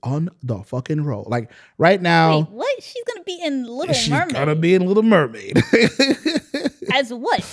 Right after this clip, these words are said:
Speaker 1: Uh, let me see. The name popped up real quick. Uh,
Speaker 2: I
Speaker 1: she
Speaker 2: was,
Speaker 1: is
Speaker 2: I was gonna
Speaker 1: playing
Speaker 2: say.
Speaker 1: Let me see here. She is playing Scuttle. Who's that again? That's one of the creatures, right?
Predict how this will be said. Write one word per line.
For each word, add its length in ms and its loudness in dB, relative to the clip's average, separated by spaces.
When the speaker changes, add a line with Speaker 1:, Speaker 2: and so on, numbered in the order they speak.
Speaker 1:
Uh, 440 6
let 120 6
me 80 6
see. 200 -4
The 120 -2
name 400 0
popped 320 -6
up 200 -4
real 140 -2
quick. 340 -8
Uh, 760 -12
Speaker 2:
I 80 -6
Speaker 1:
she 60 -2
Speaker 2:
was, 120 0
Speaker 1:
is 40 -6
Speaker 2:
I 40 -4
was 60 2
gonna 80 -4
Speaker 1:
playing 500 4
Speaker 2:
say. 240 -2
Speaker 1:
Let 80 -10
me 40 -4
see 200 -12
here. 200 -8
She 200 -6
is 100 -8
playing 600 -2
Scuttle. 580 -4
Who's 180 -10
that 140 -4
again? 340 -4
That's 160 -2
one 100 2
of 40 2
the 60 -2
creatures, 340 -4
right? 180 -4